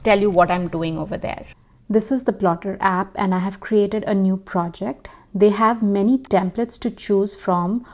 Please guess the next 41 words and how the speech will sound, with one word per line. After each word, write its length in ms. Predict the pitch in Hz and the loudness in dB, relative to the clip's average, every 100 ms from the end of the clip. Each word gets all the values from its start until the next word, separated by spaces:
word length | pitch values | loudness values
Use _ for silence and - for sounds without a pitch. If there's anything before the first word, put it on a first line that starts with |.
| - - - | -20 -8 2
or 100 | 202 | 4
you 120 | 208 | 4
can 260 | 220 214 - | 2 0 0
add 320 | 185 190 190 | 2 4 4
your 220 | 190 190 | 2 0
own 340 | - 196 196 196 | 0 0 0 0
template. 520 | 180 170 - 269 - - | -2 -4 -6 -8 -8 -2
What 140 | 254 - | 0 6
I 180 | 208 247 | 6 6
like 240 | 285 294 | 2 2
to 80 | 294 | 0
do 200 | 285 285 | 2 2
is 300 | - 262 247 | 2 2 0
start 460 | - - 214 233 | 0 6 6 6
with 140 | 269 247 | 0 -2
a 60 | |
template, 600 | 240 214 190 196 262 277 - - - - | 0 0 0 0 -2 -2 -8 -20 -20 -4
one 180 | 202 | 0
of 120 | 214 214 | 2 2
the 100 | 214 | 2
templates 400 | 208 196 202 - | 2 0 -2 2
that 160 | 190 | 2
they 100 | 190 | 2
have, 480 | 170 196 185 247 - - - - - - - | 0 2 2 2 -2 -16 -20 -20 -20 -8 0
and 220 | 233 220 | 2 4
then 220 | 285 320 | 4 4
tweak 280 | - 233 233 | 2 0 4
it 220 | 247 247 | 2 2
if 160 | 214 208 | -2 2
I 80 | 196 | 4
want 360 | 170 170 165 | 4 0 -2
to. 240 | 175 170 - _ - - | -4 -6 -10 _ -20 -4
I'm 120 | 214 | 0
going 280 | 202 226 254 | 6 6 6
with 260 | 262 262 - | 4 2 0
Gwen 260 | 175 196 233 | 6 6 4
Hayes's 640 | - 208 190 196 190 - | 4 4 6 4 2 0
Romancing 600 | 190 180 185 190 - 208 | 2 2 2 2 2 2
the 100 | 190 | 2
Beats 560 | 165 - 190 196 196 - | 0 2 2 2 2 2
template. 560 | 190 160 165 254 - | 2 0 0 -4 -4